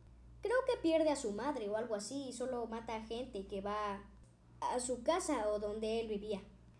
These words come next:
Es una saga extraña, jamás he visto la película, pero me han dicho que Jason nunca muere. E incluso hicieron una película llamada Jason X, que era sobre Jason Robot, un Transformer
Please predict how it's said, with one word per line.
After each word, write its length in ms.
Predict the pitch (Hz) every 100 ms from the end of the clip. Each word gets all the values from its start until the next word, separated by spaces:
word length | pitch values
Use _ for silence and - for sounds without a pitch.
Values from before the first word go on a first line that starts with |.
| -
Es 180 | 508 571 587 587
una 140 | 403
saga 240 | 285 294 254
extraña, 520 | - - 220 220 185
jamás 260 | 349 453 494
he 40 |
visto 180 | 453 466
la 120 | 349
película, 440 | 277 359 349 285 247
pero 180 | 262
me 120 | 294 330
han 120 | 370
dicho 260 | 311 294
que 140 | 285 214
Jason 360 | 247 247 220
nunca 360 | 240 403 415 415
muere. 460 | 370 330 214 208 - - -
E 280 | 359 415 392
incluso 380 | 339 285 269 269
hicieron 360 | 247 233 226
una 240 | 226 226 -
película 400 | 202 214 208 196
llamada 380 | 196 202 196 196
Jason 360 | 202 202 196
X, 360 | 277 302 320 -
que 120 | 214
era 120 | 208
sobre 260 | 208 196 190
Jason 340 | 208 208 196
Robot, 520 | 190 190 233 302 294 220
un 300 | 202 196 -
Transformer 920 | 202 180 - 254 302 277 240 233